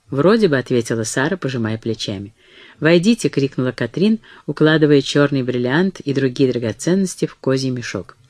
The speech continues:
Сара понесёт другую часть. Фигура шотландца выросла на пороге. Он улыбнулся. «Ну и красивый же паж из вас получился», засмеялся он с видимым воодушевлением. Но Катрин не улыбалась.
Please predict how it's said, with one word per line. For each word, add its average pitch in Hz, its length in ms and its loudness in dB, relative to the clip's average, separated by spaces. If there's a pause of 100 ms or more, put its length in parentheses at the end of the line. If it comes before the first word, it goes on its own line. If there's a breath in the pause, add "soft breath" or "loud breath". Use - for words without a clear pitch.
(460 soft breath)
Сара 208 340 2
понесёт 147 680 -2
другую 113 460 -4
часть. - 460 -12 (520 loud breath)
Фигура 208 360 4
шотландца 196 640 2
выросла 156 380 2
на 147 100 0
пороге. 113 520 -4 (280)
Он 175 140 4
улыбнулся. 127 640 -2 (400 soft breath)
«Ну 147 140 4
и 156 100 6
красивый 214 580 2
же 180 180 -2 (120)
паж 147 520 0
из 131 200 -4
вас 123 220 -2
получился», 123 760 -4 (220 loud breath)
засмеялся 131 760 0
он 180 180 4
с - 140 -6
видимым 147 460 0
воодушевлением. 113 880 -4 (540 soft breath)
Но 208 160 2
Катрин 165 500 0
не 139 100 0
улыбалась. 110 680 -4